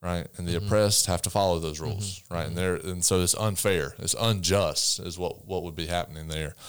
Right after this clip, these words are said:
Speaker 1: Um, but that was, critical theory was being applied to law,
Speaker 2: Mm-hmm.
Speaker 1: right? And so all of these different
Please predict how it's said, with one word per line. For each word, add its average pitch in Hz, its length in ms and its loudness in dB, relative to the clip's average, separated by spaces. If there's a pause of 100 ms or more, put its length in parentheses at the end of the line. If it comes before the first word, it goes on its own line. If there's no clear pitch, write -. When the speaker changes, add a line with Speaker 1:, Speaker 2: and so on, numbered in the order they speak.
(340)
Speaker 1:
Um, 85 480 0
but 117 140 0
that 147 180 4
was, 123 360 4
critical 143 340 2
theory 131 380 4
was 98 200 2
being 104 300 2
applied 95 540 2
to 98 100 2
law, 117 400 0 (440)
Speaker 2:
Mm-hmm. 95 220 -4
Speaker 1:
right? 95 240 2 (1300)
And 98 600 2 (380)
so 98 560 4 (180)
all 131 300 4
of 127 100 2
these 104 280 4
different 98 600 2